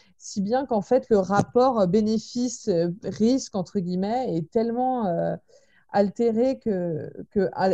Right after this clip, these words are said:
à, en tout cas, à mon niveau, j'ai trouvé que, bah, c'était pas, c'était pas suffisant parce que aujourd'hui, moi, c'est le seul traitement qu'on peut me proposer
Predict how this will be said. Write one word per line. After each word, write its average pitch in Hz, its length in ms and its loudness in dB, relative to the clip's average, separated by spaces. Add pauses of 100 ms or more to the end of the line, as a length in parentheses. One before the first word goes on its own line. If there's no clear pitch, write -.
à, 185 120 0
en 185 100 2
tout 180 120 -10
cas, 233 260 2
à 214 60 2
mon 202 200 0
niveau, 214 420 2
j'ai 208 160 -2
trouvé 190 380 -4
que, - 560 -6 (240)
bah, 175 240 -4
c'était - 280 -8
pas, 190 600 -2
c'était - 220 -20
pas 202 140 -2
suffisant 202 420 -6
parce - 160 -10
que 208 100 -4 (320)
aujourd'hui, 190 440 -2
moi, 247 120 -2
c'est 208 160 -2
le 185 60 -2
seul 208 280 -2
traitement 208 460 -8
qu'on 190 160 -10
peut 180 140 -4
me 180 100 -4
proposer 190 540 -4